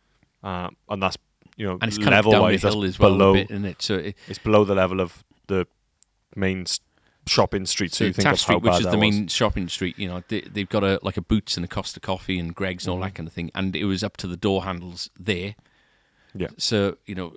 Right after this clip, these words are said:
Speaker 2: uh, um, Club of Bont, which is kind of down a, a s-, like a, a little alleyway, uh, down towards the Taff,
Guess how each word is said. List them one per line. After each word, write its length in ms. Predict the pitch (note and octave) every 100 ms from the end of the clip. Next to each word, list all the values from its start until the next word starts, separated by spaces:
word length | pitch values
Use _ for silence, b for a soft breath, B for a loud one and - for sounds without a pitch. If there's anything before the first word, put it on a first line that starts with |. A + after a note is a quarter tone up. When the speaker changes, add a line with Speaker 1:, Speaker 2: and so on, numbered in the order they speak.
| -
Speaker 2:
uh, 220 | - - A2
um, 320 | F#2+ F#2 C2+ _ - _ _ _ _ _ -
Club 180 | B2 G2+
of 80 |
Bont, 240 | F#2+ F#2+ -
which 180 | F#2 -
is 100 | -
kind 120 | F2+
of 120 | F2
down 220 | - F2+ F2+
a, 180 | F2 -
a 60 | -
s-, 240 | - - _ _
like 240 | F#2 -
a, 160 | F2 D#2 _ -
a 40 |
little 180 | G2 D#2+
alleyway, 500 | F#2+ F#2+ E2+ F2 E2+ _ _ -
uh, 260 | F#2 F2+ F2+ _ _
down 180 | G#2 F#2
towards 400 | - F#2+ G2 -
the 60 | -
Taff, 280 | F#2+ F2